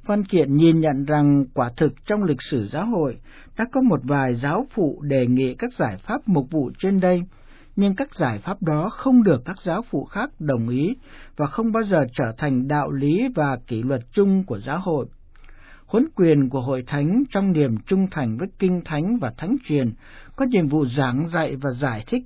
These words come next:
chính thức kho tàng đức tin. Đứng trước những giải pháp mục vụ nói trên, Bộ Giáo lý Đức Tin nhắc lại giáo huấn và kỷ luật của giáo hội. Theo đó, bao lâu hôn phối thứ nhất vẫn còn hiệu lực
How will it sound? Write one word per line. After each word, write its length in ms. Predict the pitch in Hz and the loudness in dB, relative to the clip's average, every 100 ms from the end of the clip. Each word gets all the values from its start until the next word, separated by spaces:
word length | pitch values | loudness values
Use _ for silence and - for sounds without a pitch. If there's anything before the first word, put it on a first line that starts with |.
| - | -4
chính 240 | 170 247 | 0 0
thức 180 | 254 302 | 0 -4
kho 300 | - - 214 | -6 -6 -6
tàng 400 | 202 139 117 107 | -4 -4 -4 -4
đức 200 | 165 190 | -6 -4
tin. 260 | 175 170 156 - - - - - - - - - - - - | 0 2 0 -4 -16 -20 -20 -20 -20 -20 -20 -20 -20 -16 0
Đứng 260 | 151 226 | 2 2
trước 340 | - 214 254 208 | 2 0 0 0
những 280 | 160 196 | 0 0
giải 180 | 240 123 | 0 -2
pháp 260 | - 202 - | -2 -4 0
mục 160 | 156 147 | 0 0
vụ 200 | 151 123 | 0 0
nói 200 | 143 220 | -2 -4
trên, 280 | - 175 175 - - - - | -2 0 0 -4 -16 -20 -2
Bộ 140 | 160 | 0
Giáo 180 | 135 156 | 2 0
lý 140 | 226 233 | 0 0
Đức 140 | 254 - | 0 -2
Tin 280 | 208 196 190 | 0 4 4
nhắc 240 | 240 - | 2 0
lại 240 | 185 131 123 | -2 -2 -2
giáo 200 | 156 214 | -4 -2
huấn 280 | 180 185 262 | -2 0 0
và 100 | 156 - | -2 -2
kỷ 180 | 139 117 | -2 -2
luật 180 | 139 123 | -2 -6
của 120 | - 117 | -8 -8
giáo 200 | 156 214 | -6 -4
hội. 280 | 190 151 - - - - | -2 -2 -6 -18 -20 -10
Theo 180 | 165 165 | -4 -2
đó, 360 | 147 143 214 247 - - - - | 0 0 -2 -6 -16 -20 -10 -2
bao 220 | 190 196 | 2 4
lâu 400 | 196 190 185 175 | 6 6 4 2
hôn 220 | 190 185 | 2 0
phối 260 | 175 170 233 | 0 -2 -2
thứ 120 | - | 2
nhất 180 | 247 269 - | 2 2 0
vẫn 140 | 180 254 - | -2 -2 0
còn 200 | 151 123 | 0 2
hiệu 240 | 123 160 | 2 4
lực 200 | 160 139 | 4 4